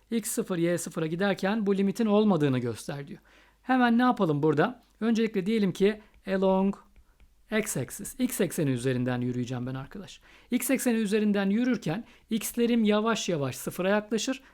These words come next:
Bu arada limitin de nereye gittiğine bakıyoruz. Sıfıra sıfır. Getiriyoruz yerine yazıyoruz. Sıfır bölü sıfır çıktığını görüyoruz artık değil mi? Yani burada bir problem var.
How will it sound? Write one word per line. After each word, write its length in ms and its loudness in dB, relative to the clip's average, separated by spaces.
Bu 80 -2
arada 160 0
limitin 380 -2
de 60 -2
nereye 200 0
gittiğine 360 -4
bakıyoruz. 400 -2
Sıfıra 320 -4
sıfır. 340 -8
Getiriyoruz 440 0
yerine 240 4
yazıyoruz. 420 0
Sıfır 320 -6
bölü 160 -2
sıfır 260 -6
çıktığını 340 -4
görüyoruz 420 2
artık 260 -14
değil 120 0
mi? 60 -8
Yani 120 -4
burada 180 0
bir 100 0
problem 480 2
var. 200 -2